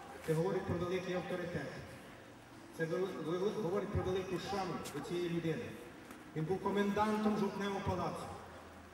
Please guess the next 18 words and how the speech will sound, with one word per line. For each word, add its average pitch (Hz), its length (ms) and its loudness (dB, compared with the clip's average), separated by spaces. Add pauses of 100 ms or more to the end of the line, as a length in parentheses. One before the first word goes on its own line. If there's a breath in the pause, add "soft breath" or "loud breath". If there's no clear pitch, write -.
(280)
Він, 196 400 -2
він 202 180 2
сотник 214 480 2 (220)
був 156 100 0
перших - 440 0
рядах. 143 260 -4 (1400)
І - 40 -8 (140)
ця 196 240 -2 (320)
нечисть, 170 480 -4
яка 156 200 -2
кинула, 170 520 -2 (600)
ми 180 120 -2
знаємо 196 340 -2
вже, 147 180 -4 (200)
що 147 80 -4
за 156 120 0
ним 185 140 0
полювали. 180 540 0